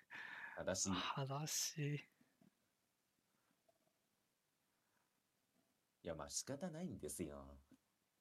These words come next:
Speaker 1: まあまあ、あの、なんかね、教室とか稽古場とか使う時はね、靴履けないんで、みんな裸足になるんで。
Speaker 2: はい。
Speaker 1: だからね、健康診断正直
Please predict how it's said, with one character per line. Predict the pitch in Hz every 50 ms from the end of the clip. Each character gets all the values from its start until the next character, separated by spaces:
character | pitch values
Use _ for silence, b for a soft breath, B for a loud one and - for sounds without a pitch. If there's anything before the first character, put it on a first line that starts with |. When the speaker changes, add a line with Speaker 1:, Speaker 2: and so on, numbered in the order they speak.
| _ _ _ _ _ _ _ _ _ _ _ _ _ _ -
Speaker 1:
ま | 92 90 85
あ | 78
ま | 78 78
あ、 | 71 76
あ | 78
の、 | 78 78
な | 80 87 87
ん | 78
か | - 78
ね、 | 78 87 95 - _ -
教 | - 101 98 95
室 | 95 - - 98
と | 95
か | 87 -
稽 | - - 101 98 95
古 | - 98
場 | 95 98 95
と | 95
か | - -
使 | - - - 95
う | 92 90
時 | 90 92 - 85
は | 73 71
ね、 | 78 90 95 _ _ _ - _ -
靴 | - - 98 - - 101
履 | 95 - 95
け | 95 113 110
な | 107 107
い | 104
ん | 85 78
で、 | 69 76 78 - _ _ -
み | 82 85 80
ん |
な | 80
裸 | 80 82 87
足 | 92 - 104 95
に | 90 85
な | 90 87
る | 78
ん | 71 69
で。 | 73 78 - - b b b b b -
Speaker 2:
は | - 139 135 120 113 110 107 107 107 107 107 110
い。 | - - - _ _ _ _ _ _ _ _ _ _ _ _ _ _ _ _ _ _ _ _ _ - _ _ _ _ _ _ _ _ _ - - _ _ _ _ _ _ _ _ _ _ _ _ _ _ _ _ _ _ _ _ _ _ _ _ _ _ _ _ _ _ _ _ _ -
Speaker 1:
だ | 117 117
か | 117
ら | 107 92 90
ね、 | 92 90 85 80 78
健 | - 165 175 233 262 -
康 | 370 339 320
診 | - 294 247 175
断 | 120 98
正 | 95 - 127
直 | 165